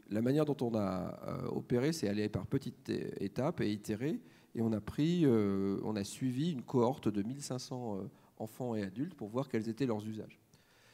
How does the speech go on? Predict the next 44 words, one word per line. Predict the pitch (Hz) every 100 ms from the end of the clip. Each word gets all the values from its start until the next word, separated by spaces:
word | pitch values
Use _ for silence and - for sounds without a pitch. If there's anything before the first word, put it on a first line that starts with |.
| _
Et | -
donc, | 113 113 90
les, | 127 127
ce | 107
qu'on | 139
peut | 147
partager | 135 131 123
avec | 110 110
vous | 123 147
ici, | 104 - 185 247
et | 113
on | 104
va | 101
en, | 104 95 -
en | 101
annoncer | 110 113 123
des | 117
produits | - 120 143
qui | -
sont, | 113 107 104 - - - - - _
c'est, | - - 131 120
euh, | 104 92 87 87 82 -
en | 98
suivant | - 131 147
ces | 110
mille | 117 139
cinq | 135
cents | 131 123
personnes | 113 135
depuis | 117 107 104
deux | 120 117
ans, | 127 180 - - - - -
on | 110
s'est | -
rendu | 107 113
compte | 113 151
d'un | 101
certain | 104 120
nombre | 120 -
d'usages | 117 127 131 147 147
auxquels, | 107 101 113 104
euh, | 92
vous, | 87 87 98 110 - -
enfin, | -